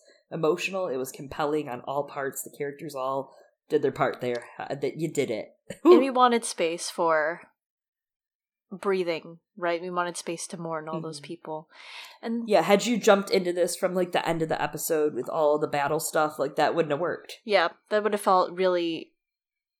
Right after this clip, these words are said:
Speaker 2: disrespectful.
Speaker 1: Disrespectful, exhausting. It was as much a send-off for the characters as it was the actors that have just
Speaker 2: Yes.
Speaker 1: grown up on this show or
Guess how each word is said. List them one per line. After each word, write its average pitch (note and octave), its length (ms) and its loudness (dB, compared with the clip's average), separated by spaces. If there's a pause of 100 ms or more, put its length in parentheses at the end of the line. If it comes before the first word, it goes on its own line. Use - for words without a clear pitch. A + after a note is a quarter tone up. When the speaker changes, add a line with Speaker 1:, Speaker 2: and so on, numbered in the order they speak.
(1080)
Speaker 2:
disrespectful. - 1000 -6 (880)
Speaker 1:
Disrespectful, D3+ 880 -6 (240)
exhausting. C3 600 -4
It A2+ 120 -4
was E3 140 -6
as E3+ 140 -4
much C#3+ 200 -4
a D#3+ 60 -4
send-off C3+ 480 -6
for D3 100 -6
the - 80 -14
characters D3 680 -8 (240)
as D#3 180 -4
it C#3 100 -2
was C3 200 -4
the - 140 -4
actors B2 500 -4
that - 140 -6
have F3+ 200 0
just - 160 -4
Speaker 2:
Yes. - 60 -14
Speaker 1:
grown C#3 240 -2
up B2 140 -6
on C3+ 160 0
this C3 120 -4
show G3+ 840 4
or A2+ 240 -2